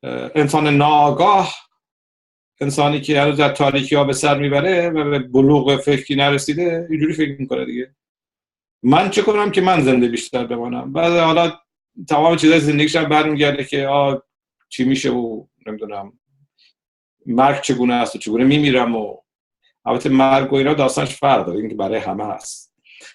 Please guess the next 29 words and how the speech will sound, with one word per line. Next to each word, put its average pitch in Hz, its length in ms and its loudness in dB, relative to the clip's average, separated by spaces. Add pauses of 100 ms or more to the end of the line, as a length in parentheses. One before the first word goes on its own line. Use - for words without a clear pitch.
(200)
اه، 127 220 0
ولی 170 340 0
منظورم 214 440 2
اینه 220 140 0
که 214 140 -4
ذات 175 480 4
کسی 214 420 0
از 190 220 -4
نظر 190 240 -4
من 208 200 -4
بد 185 300 4
نیست. - 360 -8
بد 226 200 0
می‌شه 240 420 0 (300)
چگونه 160 800 4
می‌شه 254 240 2
که 226 120 -4
اونجوری 202 360 -4
بشه، 196 520 -2 (1700)
برمیگرده 175 1040 0 (220)
به 139 100 0
همون، 170 520 -2
اه، 123 720 -8 (360)
در 127 140 0
واقع 135 160 2
باورهای 135 1400 0
نخستینی 127 560 -4
که 135 120 -6
گفتم 117 520 -8